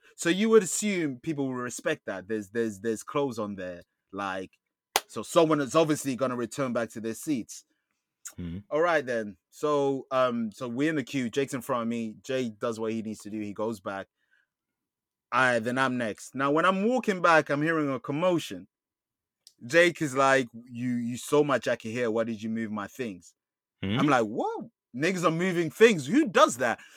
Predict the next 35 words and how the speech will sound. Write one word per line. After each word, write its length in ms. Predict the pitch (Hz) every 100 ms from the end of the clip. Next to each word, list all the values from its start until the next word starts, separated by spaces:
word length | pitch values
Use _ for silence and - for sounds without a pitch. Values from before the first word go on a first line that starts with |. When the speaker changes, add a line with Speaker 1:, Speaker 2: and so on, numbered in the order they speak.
| -
Speaker 1:
And 140 | 196 208
this 240 | 339 -
person 600 | - 254 240 - 110 92 _ _ -
is 100 | 151
so 280 | - 240 226
adamant 380 | 190 196 170 139
that 120 | 127
he's 200 | 135 156
in 120 | 147
the 100 | 131
right. 260 | 123 131 107
This 180 | 123 107
grown-ass 760 | - 131 170 196 185 170 165
man 340 | 143 135 113 104 _ -
who's 160 | 160 139
with 160 | 254
Speaker 2:
Hmm? 60 | 202
Speaker 1:
his 140 | 226 -
son 360 | - 190 175
or 80 | 127
something. 400 | - 143 127 104 -
His 140 | 147 -
son 180 | 247 254
was 160 | 151
quiet. 480 | - 160 139 104 92 _
So 120 | - 147
that's 180 | 196 -
how 60 |
you 180 | 165 135
know. 240 | 131 131
His 160 | 107 110
son 120 | 160
is 120 | 127
like 180 | 117
a, 60 | 107